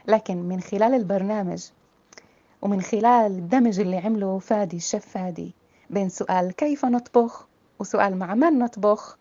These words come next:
فهمت وتيقنت إنه حفاظنا على هويتنا بيتضمن اهتمامنا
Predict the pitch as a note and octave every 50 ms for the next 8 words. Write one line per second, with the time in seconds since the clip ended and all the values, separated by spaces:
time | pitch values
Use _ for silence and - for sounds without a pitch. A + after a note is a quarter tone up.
0 | _ _ _ _ _ _ _ _ _ _ _ _ _ _ _ _ _ _ _ -
1 | - D#4+ D#4+ C4+ G#3+ - _ _ - - _ - - - A3 G#3+ G#3+ G#3 _ -
2 | - - A#3+ F#3+ F3+ - - - - G#3 G3+ G3 - - G3+ - C#4 D4 C#4 G3+
3 | G#3+ F#3+ E3+ F3+ F#3 F#3+ F3+ - G3 G3 A3+ B3 B3+ - A#3+ A#3 A#3+ C4 C4 -
4 | _ _ _ _ _ _ - A3 F#3+ F#3 F#3 B3+ D4 D4+ C4+ C4 C#4 C4+ C4 B3+
5 | G3+ F#3+ - - G#3 G#3 A3+ A#3 A#3 A#3 A3+ A3 A3+ A3+ A3+ A3+ A#3 B3 B3